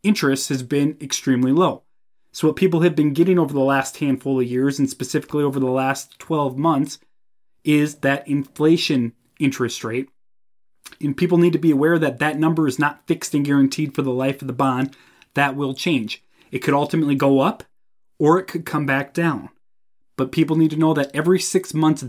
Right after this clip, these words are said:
that gets reevaluated and that new rate gets applied every May first and every November first. So twice every single year. So if you're interested in I savings bonds, where can you go and buy an I savings bond? Well, the easiest way to do it is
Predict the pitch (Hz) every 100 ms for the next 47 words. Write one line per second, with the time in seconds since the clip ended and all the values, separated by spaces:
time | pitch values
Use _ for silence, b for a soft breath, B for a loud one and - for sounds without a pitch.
0 | - 131 165 - - 170 - 139 139 156
1 | 156 139 139 151 156 127 123 135 135 135
2 | 135 139 135 131 151 143 143 143 - 131
3 | 127 - 160 139 123 135 - _ _ _
4 | - 139 147 151 127 127 156 160 180 180
5 | 202 - _ - 139 139 147 143 143 139
6 | 160 143 113 120 101 - - _ _ _
7 | - 135 - 151 160 160 - 143 139 139
8 | - - 143 139 135 - - 175 156 -
9 | _ _ _ _ _ _ _ - 202 202
10 | 196 160 175 175 - 170 156 - 143 151
11 | - 151 151 135 - 120 127 123 135 156
12 | - 175 143 143 147 135 131 120 139 143
13 | 127 120 120 - 123 123 123 127 123 135
14 | 135 139 170 175 165 175 156 139 139 143
15 | 135 131 127